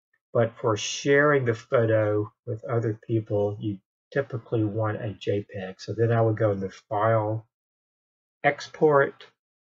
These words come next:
and that brings up the J, the export file selection. So I'm gonna choose J peg, and then you can, for the, uh, you can choose best quality, high quality, medium,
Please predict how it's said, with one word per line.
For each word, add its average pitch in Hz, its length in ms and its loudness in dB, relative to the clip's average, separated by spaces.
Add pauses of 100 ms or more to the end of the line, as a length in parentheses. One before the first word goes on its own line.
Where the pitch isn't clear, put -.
(460)
and 113 120 -2
that 117 180 2
brings 120 260 2
up 117 120 0
the 110 100 -6
J, 117 340 2 (340)
the 113 280 0
export 117 680 2 (540)
file 107 420 -2
selection. 104 680 -6
So 98 160 -8
I'm 104 60 -2
gonna 104 140 -6
choose 104 340 -6
J 110 280 0
peg, 101 420 -4
and 101 100 -4
then 117 140 4
you 117 180 2
can, 104 300 -6 (1200)
for 110 220 0
the, 107 240 0
uh, 104 100 0
you 104 200 -2
can 110 160 -6
choose 113 500 -2 (760)
best 127 280 2
quality, 120 440 4
high 113 280 2
quality, 110 520 2
medium, 104 720 -2